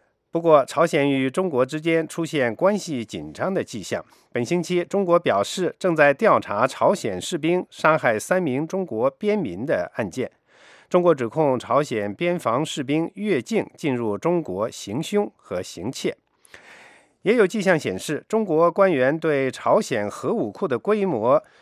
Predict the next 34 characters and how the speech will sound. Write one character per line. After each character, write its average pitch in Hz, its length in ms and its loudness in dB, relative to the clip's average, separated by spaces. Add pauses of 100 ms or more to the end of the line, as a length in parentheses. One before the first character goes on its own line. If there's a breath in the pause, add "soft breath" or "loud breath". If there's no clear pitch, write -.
(180 soft breath)
日 214 240 -4
益 151 220 -6 (120)
感 - 200 -10
到 92 280 -6
担 117 160 -4
心。 139 240 -6 (640 soft breath)
中 175 160 0
国 147 220 6
核 143 160 0
专 151 180 4
家 156 260 8
上 151 200 4
个 127 80 0
月 127 200 2
告 135 200 4
诉 113 160 -4
美 95 100 -8
国 104 140 -8
官 156 200 0
员， 123 360 0 (400 loud breath)
平 - 180 0
壤 156 400 6
可 - 300 -6
能 117 320 0
已 120 100 -8
经 147 200 -4
拥 208 240 0
有 101 240 0
二 208 200 2
十 139 140 0
枚 101 300 -4
核 - 180 -10
弹 110 180 -2
头， 85 300 -10